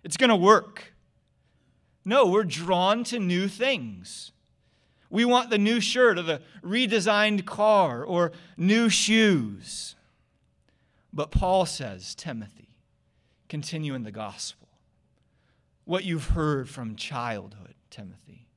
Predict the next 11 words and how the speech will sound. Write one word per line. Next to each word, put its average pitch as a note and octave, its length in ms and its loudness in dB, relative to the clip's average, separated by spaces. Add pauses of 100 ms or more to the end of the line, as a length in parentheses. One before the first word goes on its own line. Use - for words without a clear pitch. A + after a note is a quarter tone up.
(500)
don't C3+ 220 -8
forsake B2 600 -12
it." - 280 -20 (1800)
These E3 400 -4
sacred G3 500 0
writings, D3+ 580 2
they're D3+ 260 0 (360)
old, D#3+ 520 0
they're D#3+ 340 0 (180)
divine, E3+ 680 2
they're D3 180 -2